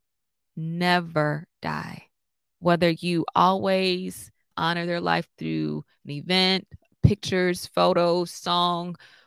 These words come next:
whatever you do, they're with you. They are right there. They are looking over you from heaven's door. And so know that, hold on to that. They will not die in your spirit, in your life.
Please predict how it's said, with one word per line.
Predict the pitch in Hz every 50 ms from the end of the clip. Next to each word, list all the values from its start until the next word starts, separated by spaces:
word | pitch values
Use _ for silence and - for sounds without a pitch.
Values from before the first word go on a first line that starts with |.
| _ _
whatever | - 190 196 185 190 202 202 202 208
you | 190 196 190
do, | - 202 202 196
they're | 185 208 240 247
with | 185 170 175 202 208 - - -
you. | 175 165 170 180 170 156 - _ _ _ _ _ _ _ _ _ _ _
They | 170 190 214 226
are | - 160 156 147
right | 139 151 151 147 165 - -
there. | 160 156 151 147 151 151 165 - - _ _
They | - 208 220
are | 196 185
looking | 175 170 190 - 190 - -
over | - 170 180 185 190 190
you | 185 196 190 196 196
from | - - 156
heaven's | 151 147 160 156 165 160 160 -
door. | - 160 156 156 156 160 165 156 156 - _ _ _ _ _ _ _ - - - - _ _
And | 190 190
so | - 214 202
know | 196 185 180 185 190 196 202 202 185
that, | - 147 - 71 71 - - - - - - _ _ _
hold | _ - - 208 202 208 196 - -
on | 180 185 196 202 190
to | - 175 160
that. | 160 147 147 147 151 - - _ _ - - - - _ _
They | - 160 190 214 226
will | 226 202 185 175 160
not | 156 156 156 160 160 165 175 180 - - _ 156
die | 156 160 156 147 147 147 151 151 156 151 151 - _ -
in | 151 147 143
your | 143 143 156 160
spirit, | - - - - 156 156 151 156 160 170 175 190 - _ _ _ _ -
in | 160 151 147 139
your | 135 147 156 160
life. | 151 151 147 143 147 151 151 - - - -